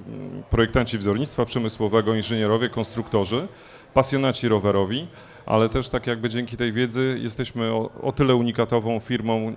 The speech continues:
nie tylko w Polsce, e, gdyż, e, skupiamy w sobie nieco więcej niż tylko samo projektowanie, też słu-, służymy, e, pewnego rodzaju poradą, czy to, m, Polskiemu Stowarzyszeniu Rowerowemu, czy też,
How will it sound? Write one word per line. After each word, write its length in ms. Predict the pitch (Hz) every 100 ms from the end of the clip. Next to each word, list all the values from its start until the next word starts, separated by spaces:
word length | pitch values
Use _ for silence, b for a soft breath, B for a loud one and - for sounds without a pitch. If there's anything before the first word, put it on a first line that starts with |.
| -
nie 220 | 123 131
tylko 300 | 135 131 120
w 100 | -
Polsce, 560 | 120 107 - - 160 220 B B B B -
e, 60 | 113 113 117 113 117 117 113 -
gdyż, 560 | 127 117 139 - -
e, 380 | 127 123 123 117
skupiamy 500 | 117 - 135 139 139
w 60 | 135
sobie 280 | 131 123 127
nieco 340 | 131 131 123
więcej 400 | 123 135 - 107
niż 140 | 104
tylko 200 | - 107
samo 260 | 110 113 107
projektowanie, 640 | 107 107 104 110 113 123
też 160 | 98 104
słu-, 240 | - 117
służymy, 680 | 95 - - 120 110 120 113 B B B -
e, 220 | 107 107
pewnego 400 | 104 110 117 113
rodzaju 440 | 110 104 117 107
poradą, 420 | 107 117 110 104 107
czy 120 | 110
to, 240 | 160 110 -
m, 160 | 117 113
Polskiemu 460 | - 117 - 127
Stowarzyszeniu 680 | 113 117 107 101 - 143 143
Rowerowemu, 600 | 131 123 123 113 120 120
czy 140 | 110 110
też, 280 | 113 -